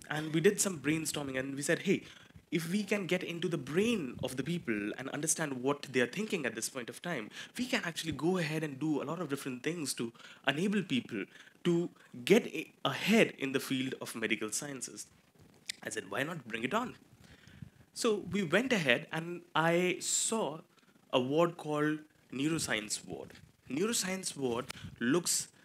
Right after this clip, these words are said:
something like this. Now, this is not the place where anyone wants to be. This is a place, this is, in other words, an I C U, intensive care unit. Now,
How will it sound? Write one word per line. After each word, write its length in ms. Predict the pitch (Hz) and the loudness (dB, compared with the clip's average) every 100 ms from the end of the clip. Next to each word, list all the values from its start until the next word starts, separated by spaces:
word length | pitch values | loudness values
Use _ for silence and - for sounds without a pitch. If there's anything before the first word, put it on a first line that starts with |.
| - | -8
something 800 | - - - 269 262 131 110 123 _ _ _ _ _ - - - | 0 2 4 4 2 0 -2 -4 _ _ _ _ _ -6 -4 -2
like 120 | 123 | -2
this. 380 | 117 98 - - - - - - - - - - - - - - | -2 -2 -2 -4 -8 -12 -14 -16 -16 -14 -16 -18 -20 -20 -10 -6
Now, 80 | |
this 220 | 127 170 175 | -4 -4 -4
is 140 | 143 | -4
not 300 | 117 147 139 | -2 -4 -4
the 60 | - | -6
place 420 | - 117 110 - | 2 2 2 -2
where 180 | 110 113 | -6 -4
anyone 320 | 117 117 110 | -2 -2 -4
wants 260 | 101 98 - | -6 -8 -10
to 80 | - | -10
be. 220 | - - - _ _ _ - - | -12 -14 -18 _ _ _ -20 -12
This 160 | - 143 | -4 -2
is 80 | 147 | 0
a 60 | 151 | 0
place, 340 | - 123 131 | 2 2 2
this 160 | - 190 | 0 0
is, 200 | 190 - - - | 0 -2 -6 -4
in 140 | 170 | 0
other 180 | 170 170 | 2 2
words, 420 | 160 156 156 - - - | 2 0 0 -2 -2 -2
an 140 | 135 | 0
I 140 | 113 117 | 0 0
C 200 | - 123 | 0 0
U, 280 | 104 98 82 - - - | -2 -4 -6 -10 -12 -8
intensive 420 | 113 120 120 - | -4 -4 -4 -8
care 160 | - 104 | -8 -6
unit. 360 | 104 104 - - - - - - | -4 -4 -6 -16 -18 -18 -16 -10
Now, 280 | 139 143 151 | 2 2 2